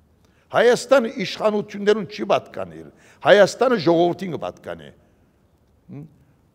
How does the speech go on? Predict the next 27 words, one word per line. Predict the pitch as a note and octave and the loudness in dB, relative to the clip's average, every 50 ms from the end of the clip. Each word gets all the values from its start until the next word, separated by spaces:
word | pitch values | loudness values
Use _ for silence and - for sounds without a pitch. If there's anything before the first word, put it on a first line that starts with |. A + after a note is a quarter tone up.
| _ _ _ _ _ _ _ - | _ _ _ _ _ _ _ 2
Ուր | C#4 D#4 D#4 | 4 8 8
է | C#4 C4+ | 8 8
ժողովուրդը | G3+ - - E3 D3+ C#3 C3+ B2+ B2 A#2 - C3 | 8 4 2 0 0 0 0 -2 -4 -8 -6 -6
Հայաստանի։ | A2 G#2+ G2+ G#2 G2 - - - G2+ F#2+ F2+ E2+ D2 _ _ _ | -6 -6 -6 -10 -12 -14 -16 -14 -14 -14 -14 -16 -20 _ _ _
Հարց | - G3 - - - | 0 0 0 0 -4
կուտամ։ | - D#3+ B2+ A2 F2 D#2+ D2+ - _ _ _ _ _ _ _ _ _ _ _ _ - | -14 -14 -12 -10 -10 -12 -14 -18 _ _ _ _ _ _ _ _ _ _ _ _ 2
Ղարաբաղ | E3 G3+ A3 B3 A#3 - B3 C4 B3+ | 4 4 4 4 2 2 0 0 2
այս | B3+ B3 - - | 2 0 0 -2
տագնապի | - A#3+ A#3 - - - B3 A3+ A#3+ A#3+ A3 | -2 -4 -4 -4 -4 -6 -6 -6 -6 -8 -4
մեջ | A#3 B3+ A3+ - | -2 -2 -2 -2
է։ | - B2+ G2+ F2 - - - _ _ _ _ _ _ _ _ _ - | -4 -10 -10 -10 -14 -20 -20 _ _ _ _ _ _ _ _ _ 0
Մենք | F3+ C4 D4 - - | 0 0 0 2 -2
սփյուռքի | - - - A3+ A3 G3+ - A#3 A3 | -4 -4 -4 -8 -10 -10 -8 -10 -8
մեջ | B3+ C4+ - | -8 -8 -8
կտագնապինք։ | - - F3 D3 D3 C3+ - - - A#2+ G2+ E2+ G2+ F2+ E2+ E2 _ _ _ _ _ _ _ _ _ _ _ - | -8 -8 0 0 0 0 0 -8 -12 -12 -12 -12 -12 -20 -20 -20 _ _ _ _ _ _ _ _ _ _ _ -8
Ուր | F3+ A#3+ D#4 E4 | -4 -2 2 2
է | |
հայ | C#4 G#3+ G3+ G3+ | 4 4 4 0
ժողովուրդը | D#3+ B2+ F3 E3+ E3 E3+ D#3+ D#3 D#3 - D3+ | 0 -2 -2 -2 -2 -2 -4 -4 -2 0 0
Հայաստանի | D3+ C#3 C#3 B2+ - - C#3 C3 B2 A#2+ G#2+ | 2 2 2 -2 -2 -4 -6 -6 -6 -6 -10
մեջ։ | G#2+ G#2 F#2+ - - - _ _ _ _ _ _ _ _ _ _ - | -10 -12 -12 -14 -18 -20 _ _ _ _ _ _ _ _ _ _ 2
Պետք | F3+ A3 G#3+ - - | 2 2 2 2 -8
է | - - | -2 6
փողոց | - G3+ G#3 C4 D#4 G#3+ - A3 | 6 8 8 8 6 4 0 -6
իջնի | D#3+ - - D#3 B2 A2 | -8 -8 -8 -6 -4 -2
հայ | A2 A2 G#2+ | -2 -2 -2
ժողովուրդը։ | G2+ - B2+ G#2 G2+ F#2+ F2+ F2 E2+ - - E2+ D2 | -6 -8 -10 -10 -10 -10 -12 -14 -16 -16 -16 -16 -16